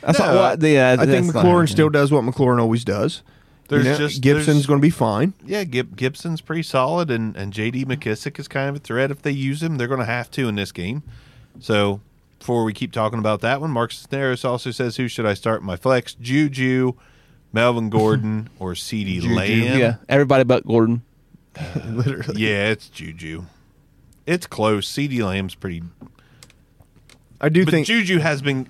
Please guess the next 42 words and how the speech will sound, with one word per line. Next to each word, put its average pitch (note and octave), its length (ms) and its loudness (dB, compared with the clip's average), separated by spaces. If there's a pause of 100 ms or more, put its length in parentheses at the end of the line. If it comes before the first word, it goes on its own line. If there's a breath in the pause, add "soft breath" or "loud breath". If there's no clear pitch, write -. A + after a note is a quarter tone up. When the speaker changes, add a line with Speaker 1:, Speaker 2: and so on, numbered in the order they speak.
Speaker 2:
Juju A3+ 380 0
has D#3 300 2
actually C3+ 420 0
produced G#2+ 580 -2
pretty B2+ 180 0
Speaker 1:
He B2+ 60 2
has. C3+ 200 2
Speaker 2:
well. - 140 -8
Speaker 3:
Oh, C3+ 200 6
here D3+ 180 4
recently, C#3 360 2
Speaker 2:
I - 0 -
mean, C#3 60 2
he's C#3 80 0
been, C3+ 80 0 (200)
Speaker 3:
particularly. G2+ 140 -6
Speaker 2:
he's, C3+ 300 -8 (120)
the A2+ 120 -6
targets C#3 440 -2
have C#3 100 -4
been C3 220 -2
there. A#2+ 340 -2 (100)
Speaker 1:
Yeah, - 80 -2
give G3 120 4
me F#3 40 4
Juju. G2+ 440 0 (100)
Speaker 2:
He's A2+ 140 -8
been A#2 180 -4
fine. F#2 460 -4
Speaker 3:
Yeah. A2+ 160 -4
Speaker 2:
I A2+ 40 2
like A2+ 200 -2
Juju F#2 340 -6
in F2+ 80 -6
this F2+ 180 -8
one F2+ 120 -10
as E2+ 120 -12
well. E2+ 360 -8
Speaker 1:
'Cause, C#3+ 120 -4
um, F3 280 4
even, G3 200 4
like, E3 200 2